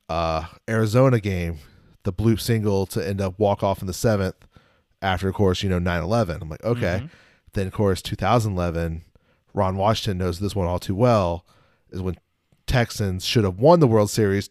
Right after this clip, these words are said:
Speaker 1: twice in two games,
Speaker 2: <laughs>
Speaker 1: but they came within a swing away and
Speaker 2: Oh, man.
Speaker 1: lost that game.
Speaker 2: I,
Speaker 1: Like,
Speaker 2: I don't even get started on that one. That, that one's crazy.
Speaker 1: yeah.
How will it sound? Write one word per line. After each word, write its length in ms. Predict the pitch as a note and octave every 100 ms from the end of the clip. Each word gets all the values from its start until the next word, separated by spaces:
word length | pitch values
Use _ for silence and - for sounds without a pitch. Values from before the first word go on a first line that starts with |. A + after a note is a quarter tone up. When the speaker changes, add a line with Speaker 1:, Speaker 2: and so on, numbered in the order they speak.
| _
Speaker 1:
twice 720 | - E3+ E3+ B2 B2+ - - - _ _ _ _ _ _ _ _ _ -
in 100 | G#2+
two 200 | - C3+
games, 440 | C3 D3 B2 A#2 G#2
Speaker 2:
<laughs> 40 |
Speaker 1:
but 340 | A#2+ A2 G#2
they 120 | G#2+ A#2
came 180 | C#3+
within 240 | A#2+ A#2+ A2+
a 260 | G2+ F#2+ -
swing 440 | - - D3 C#3
away 480 | B2 A#2 D3+ C3 A#2
and 220 | G#2+ G#2+
Speaker 2:
Oh, 260 | A#2 A#2+ G#2+
man. 260 | F#2+ G2 A2
Speaker 1:
lost 220 | A#2 A2+
that 180 | A2 G2+
game. 340 | A2 G2+ F2+
Speaker 2:
I, 60 | F#2+
Speaker 1:
Like, 220 | F#2+ F#2+
Speaker 2:
I 40 |
don't 100 | C3+
even 120 | A#2+ G#2+
get 80 | G#2
started 220 | B2+ A2+
on 80 | G#2+
that 160 | G2+
one. 100 | E2+
That, 200 | G#2+ B2
that 120 | B2+ B2+
one's 160 | F#2+
crazy. 320 | - G#2+ F#2+ F#2+
Speaker 1:
yeah. 360 | G#2+ G#2+ D#2+